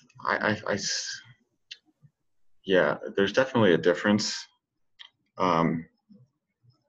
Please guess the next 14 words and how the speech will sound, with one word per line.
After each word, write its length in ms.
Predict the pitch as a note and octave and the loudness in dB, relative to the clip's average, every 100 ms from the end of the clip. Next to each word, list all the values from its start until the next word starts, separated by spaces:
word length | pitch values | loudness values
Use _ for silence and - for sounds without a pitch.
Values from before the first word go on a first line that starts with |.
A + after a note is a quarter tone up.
| - | 0
with 300 | F#2 - - | 0 0 -10
choiceless 500 | - F#2 G2 G2+ G2+ | 0 0 2 -2 -6
attention, 680 | - F#2 F2+ G#2 G#2 A2 - _ _ _ _ _ _ E2+ | -2 -2 0 2 2 0 -4 _ _ _ _ _ _ -14
I 40 | |
feel 260 | - F#2+ F2+ | -4 2 4
like 180 | F2 F2 | 4 4
I'm 160 | E2 | 2
not 240 | E2 E2+ - | 4 2 0
necessarily 520 | E2 E2 F2+ E2 E2+ | -2 0 2 2 2
trying 240 | - E2 | 2 2
to 60 | D2+ | 0
do 240 | C2 D#2+ | 2 2
anything 580 | F2 F2 - F#2+ F#2+ F#2 | 2 0 0 0 0 -2
except 540 | - - F2+ E2+ - | -6 -4 -2 -2 -6